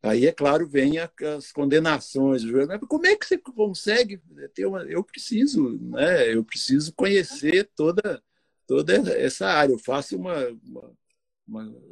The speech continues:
tenho aqui uma coleção de antologias, né? As fúnebres, né? As piadas fúnebres. Não são as melhores, né? Mas, enfim, né? Tem todos esses paradigmas. As piadas, eh, xeque-mate, as piadas que são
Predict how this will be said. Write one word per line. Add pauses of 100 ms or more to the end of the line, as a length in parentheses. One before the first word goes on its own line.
(200)
tenho
aqui
uma
coleção
de
antologias,
né? (440)
As
fúnebres,
né?
As
piadas
fúnebres. (220)
Não
são
as
melhores,
né?
Mas,
enfim, (200)
né? (400)
Tem
todos
esses
paradigmas.
As
piadas, (420)
eh,
xeque-mate,
as
piadas
que
são